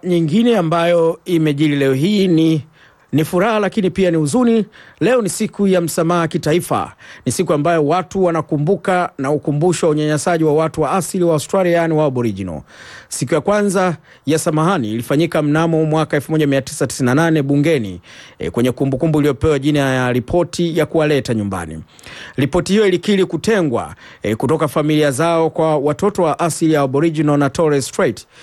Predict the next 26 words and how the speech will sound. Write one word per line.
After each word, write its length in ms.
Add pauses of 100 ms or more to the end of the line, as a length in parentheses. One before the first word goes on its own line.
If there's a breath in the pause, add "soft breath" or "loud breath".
(220 loud breath)
inayojulikana 640
kama 260
kizazi 540
kilichoibiwa. 840 (460 loud breath)
Leo 440 (220 soft breath)
sio 340
tu 320 (220)
ni 280
siku 380
ya 80
upatanisho, 720 (420 loud breath)
lakini 260
siku 260
ambayo 280
Waaustralia 600 (460 loud breath)
wanakumbushwa 840
juu 220
ya 120
kutokuwepo 640
kwa 160
usawa 520
kati 260
ya 60
watu 300
wa 80
kiasili 600